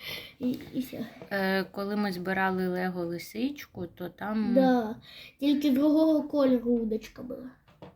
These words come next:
Speaker 2: Ага.
Speaker 1: А от для чого ці булави?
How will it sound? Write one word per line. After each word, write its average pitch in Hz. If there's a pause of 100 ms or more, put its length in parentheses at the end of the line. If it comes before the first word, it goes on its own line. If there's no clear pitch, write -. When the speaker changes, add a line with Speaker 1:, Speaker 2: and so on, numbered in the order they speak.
Speaker 2:
Ага. 175 (300)
Speaker 1:
А 339
от 427
для 415 (120)
чого 466 (200)
ці 320
булави? 247